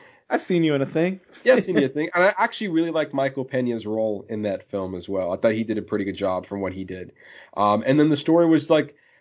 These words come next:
Speaker 2: like, I guess there is a sense of intrigue when, when the movie's, you know, when, like, when we get about halfway through the movie, because, like, I, I felt like it was less of a horror, which I thought it was gonna be more of. I thought it would be, like, more jump scares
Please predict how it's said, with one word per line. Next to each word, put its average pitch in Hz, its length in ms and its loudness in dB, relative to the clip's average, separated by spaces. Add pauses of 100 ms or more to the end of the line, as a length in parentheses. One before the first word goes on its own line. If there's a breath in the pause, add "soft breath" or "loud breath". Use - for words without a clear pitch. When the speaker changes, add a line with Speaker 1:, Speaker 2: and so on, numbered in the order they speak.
(140)
Speaker 2:
like, 156 380 2 (100)
I 156 100 2
guess 220 220 -4 (140)
there 170 180 0
is 180 80 0
a 160 60 -4
sense 160 260 -2
of 127 140 -4
intrigue 147 580 -2
when, 117 300 -2
when 113 160 -4
the 107 80 -2
movie's, 110 500 -2 (560)
you 127 120 0
know, 101 120 0
when, 101 180 -4
like, 98 280 -6
when 113 140 -6
we 113 60 0
get 120 120 2
about 104 160 0
halfway 113 340 -4
through 104 120 -6
the 98 60 -6
movie, 113 420 -4 (280 soft breath)
because, 117 360 0
like, 120 240 0
I, 131 280 0
I 135 120 -2
felt 185 180 2
like 196 160 -2 (420)
it 139 120 -2
was 135 200 0
less 143 460 0
of 131 200 -2
a 117 80 2
horror, 104 600 -2 (400)
which 135 180 2
I 139 60 4
thought 147 180 4
it 143 60 -2
was 135 80 0
gonna 135 120 0
be 117 80 -2
more 110 360 -2
of. 92 120 -6
I 107 40 0
thought 120 160 2
it 120 40 2
would 113 80 -6
be, 117 60 -6
like, 107 160 -4
more 110 160 -2
jump 127 280 -2
scares 120 600 -4